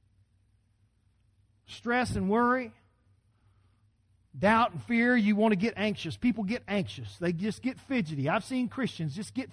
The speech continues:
fidgety because life is not working out the way they thought. It's, "I, I need to be doing something." No, what you need to do is you need to, what? No, Moses, "Stand still and see that I am God." Just stand still. Hold your ground. Be faithful.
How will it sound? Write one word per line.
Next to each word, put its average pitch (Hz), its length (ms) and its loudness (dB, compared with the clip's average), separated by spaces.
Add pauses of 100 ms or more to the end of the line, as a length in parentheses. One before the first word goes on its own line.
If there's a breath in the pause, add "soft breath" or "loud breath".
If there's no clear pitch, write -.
(100)
fidgety 180 360 2
because 160 360 0
life 190 360 2
is 165 140 -6
not 208 220 -2
working 220 320 -2
out 240 180 -4
the 208 60 -2
way 240 160 -2
they 240 100 0
thought. 233 220 -4
It's, 220 180 -4
"I, 214 220 -4 (280 loud breath)
I 196 140 4
need 247 220 4
to 220 60 2
be 262 180 6
doing 240 400 4
something." 165 360 -2
No, 302 220 8
what 302 180 8
you 277 100 0
need 302 160 2
to 233 40 -4
do 320 220 4
is 254 120 4
you 269 80 -4
need 330 140 -4
to, 262 80 -4
what? 262 180 4
No, 294 220 6
Moses, 311 320 4 (460 loud breath)
"Stand 359 580 6
still 392 460 8
and 285 120 6
see 403 380 6
that 339 140 4
I 392 160 8
am 392 140 2
God." 277 260 4
Just - 200 -4
stand 392 360 4
still. - 420 -6 (1500)
Hold 359 300 8
your 392 80 6
ground. 285 440 6
Be 349 120 8
faithful. 381 560 0